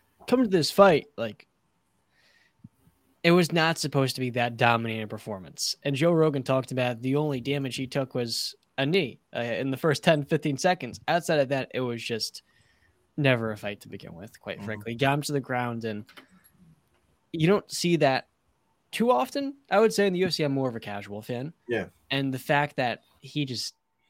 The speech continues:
Speaker 1: i-, in that big of a moment, three
Speaker 2: Yeah,
Speaker 1: years
Speaker 2: in,
Speaker 1: off,
Speaker 2: in
Speaker 1: I
Speaker 2: those
Speaker 1: cannot
Speaker 2: championship
Speaker 1: go over that.
Speaker 2: fights, yeah, yeah. I mean, it's, it's
Speaker 1: I can't
Speaker 2: crazy
Speaker 1: go
Speaker 2: to
Speaker 1: over
Speaker 2: see
Speaker 1: that.
Speaker 2: it, yeah.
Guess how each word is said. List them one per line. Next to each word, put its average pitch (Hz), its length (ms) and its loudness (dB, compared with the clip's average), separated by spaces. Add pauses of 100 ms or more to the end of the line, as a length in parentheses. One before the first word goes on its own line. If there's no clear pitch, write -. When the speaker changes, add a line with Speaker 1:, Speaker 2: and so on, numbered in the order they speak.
(320)
Speaker 1:
i-, 151 220 -2
in 151 80 -4
that 214 160 0
big 220 140 -4
of 185 60 0
a 170 40 2
moment, 120 320 0 (460)
three 156 220 4
Speaker 2:
Yeah, 185 100 8
Speaker 1:
years 147 100 0
Speaker 2:
in, 127 60 0
Speaker 1:
off, 123 200 2
Speaker 2:
in 135 140 -6
Speaker 1:
I 135 40 6
Speaker 2:
those 135 120 2
Speaker 1:
cannot 180 160 6
Speaker 2:
championship 147 320 2
Speaker 1:
go - 0 -
over 95 100 -6
that. 147 140 4
Speaker 2:
fights, - 180 -2
yeah, 101 220 -4
yeah. 92 180 -6 (360)
I 110 80 -6
mean, 113 180 -6
it's, 107 180 -6
it's 110 140 -2
Speaker 1:
I 120 60 -4
can't 117 160 0
Speaker 2:
crazy 110 100 -2
Speaker 1:
go 110 60 -2
Speaker 2:
to 101 60 -2
Speaker 1:
over 95 100 -6
Speaker 2:
see 92 80 -8
Speaker 1:
that. - 60 -8
Speaker 2:
it, - 140 -16
yeah. 104 120 -12